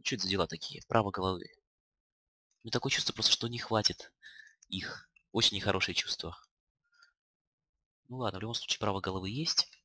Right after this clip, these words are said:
Так, дальше что? Выделяем опять бу-, сбоку его. Уже теперь будет лево головы. Материалы.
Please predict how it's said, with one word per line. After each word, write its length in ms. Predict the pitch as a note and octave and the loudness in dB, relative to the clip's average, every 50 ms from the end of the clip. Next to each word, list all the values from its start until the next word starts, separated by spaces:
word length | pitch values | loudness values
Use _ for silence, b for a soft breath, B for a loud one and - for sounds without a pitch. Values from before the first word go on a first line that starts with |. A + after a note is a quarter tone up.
| _ _ _ _ _ _ _ _ - B B B _ _ _ _ _ _ _ _ _ _ _ _ _ _ - | _ _ _ _ _ _ _ _ -20 B B B _ _ _ _ _ _ _ _ _ _ _ _ _ _ 2
Так, 420 | G2+ G2 F2 - - - - - _ _ _ _ - | 4 4 4 4 0 -8 -10 -12 _ _ _ _ 2
дальше 380 | F#2+ A#2 G#2+ F#2+ - - - | 4 6 8 10 10 8 8
что? 300 | - - - - - - _ _ _ _ _ _ _ _ _ _ _ _ _ _ _ _ _ _ _ _ _ _ _ _ _ _ _ _ _ - | 6 4 2 -4 -10 -12 _ _ _ _ _ _ _ _ _ _ _ _ _ _ _ _ _ _ _ _ _ _ _ _ _ _ _ _ _ -14
Выделяем 420 | - - G2 F#2+ F#2+ F2+ - - | -10 -6 -4 -4 -4 -4 -4 -6
опять 240 | - - - - - - | -8 -8 -8 -10 -8 -8
бу-, 120 | - F2 F#2 | -4 -2 -2
сбоку 340 | - - B2 C#3 - - C3+ | 0 0 -2 -2 0 0 -2
его. 280 | B2 A#2+ B2 B2 B2 - | -2 -2 -4 -6 -8 -12
Уже 240 | - G2+ F#2+ A2+ A2+ | -8 -2 -2 0 0
теперь 240 | - - - G#2+ G#2 | 0 -2 -2 -2 -6
будет 200 | G2 G2 - - | -6 -8 -4 2
лево 220 | G#2+ G#2 F#2 F2 | 2 4 4 2
головы. 300 | - - - - - - - _ _ _ _ b b b b b b b C6+ b b b b b _ _ _ _ _ _ _ _ _ _ _ _ _ _ _ | 0 -2 -4 -6 -8 -8 -12 _ _ _ _ b b b b b b b -20 b b b b b _ _ _ _ _ _ _ _ _ _ _ _ _ _ _
Материалы. 640 | - - - G2+ G2+ G#2+ B2+ C#3+ C#3+ C3+ B2+ B2+ | -2 -2 0 0 0 -2 0 0 0 0 0 -2